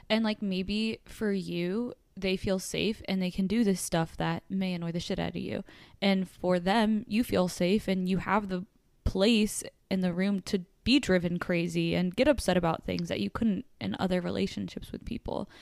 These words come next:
And it's hard, and there's definitely, like, a balance, but it's never gonna be perfect. And I think that just open communication with that person, saying, "I love you, but this is driving me a little bit crazy. How can we maybe work on it or, like,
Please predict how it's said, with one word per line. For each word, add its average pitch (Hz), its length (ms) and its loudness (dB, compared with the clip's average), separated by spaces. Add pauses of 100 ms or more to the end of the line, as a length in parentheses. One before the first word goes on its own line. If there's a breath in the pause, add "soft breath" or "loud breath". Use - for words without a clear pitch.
(220 loud breath)
And 214 120 -2
it's 208 140 -4
hard, 196 360 -2
and 226 100 0
there's 190 180 -4
definitely, 196 320 -4
like, 190 220 -4
a 196 120 -2
balance, 185 840 -4 (480 soft breath)
but 190 360 4
it's 202 180 -2
never 185 240 -4
gonna 208 140 -2
be 214 120 0
perfect. - 720 -4
And 190 160 0
I 185 80 0
think 196 240 -6
that 180 240 -6
just - 320 -8 (140)
open 208 380 0
communication 196 680 -2
with 190 120 -4
that - 160 -4
person, 180 400 -4
saying, 180 280 -2 (320 loud breath)
"I 202 120 2
love 170 280 0
you, 240 400 2
but - 260 2
this 165 200 0
is 190 100 -4
driving 170 400 -4
me 180 200 -2
a - 100 -6
little 185 260 -2
bit 214 200 -2
crazy. 254 520 -4 (320 soft breath)
How 180 160 -4
can 190 240 -6
we 180 340 -6 (340)
maybe 196 260 -4
work 175 300 -4
on 196 160 2
it 247 240 0 (200)
or, 196 140 2
like, 180 200 0